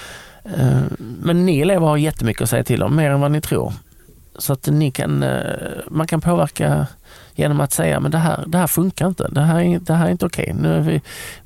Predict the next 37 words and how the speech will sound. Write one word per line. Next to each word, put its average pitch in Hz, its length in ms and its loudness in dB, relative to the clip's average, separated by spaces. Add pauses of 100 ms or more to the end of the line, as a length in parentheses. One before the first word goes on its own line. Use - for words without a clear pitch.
(280)
ni 156 140 2
har 165 60 2
provat 170 280 2
den 170 80 0
här 160 80 4
maträtten 156 440 2
i 143 140 4
sex - 380 -2
år, 139 160 2
ända 135 160 2
sedan 135 140 0
jag 127 40 2
gick 127 160 -2
i 135 80 2
femman, 139 420 2
och 131 120 0
det, 135 80 2
nu 139 180 2
jag 131 200 2
går 123 120 2
på 139 80 0
gymnasiet 135 440 2
tycker 127 120 0
jag 123 80 2
fortfarande 151 320 2
inte 165 100 0
om 71 140 0
den." - 240 -4 (120)
Alltså, 120 260 0 (380)
som 127 160 0
ett 123 100 0
exempel. - 460 -6 (840)
Men 143 100 -4
då 147 60 2
måste 160 240 0
man 160 80 4
höra 156 100 4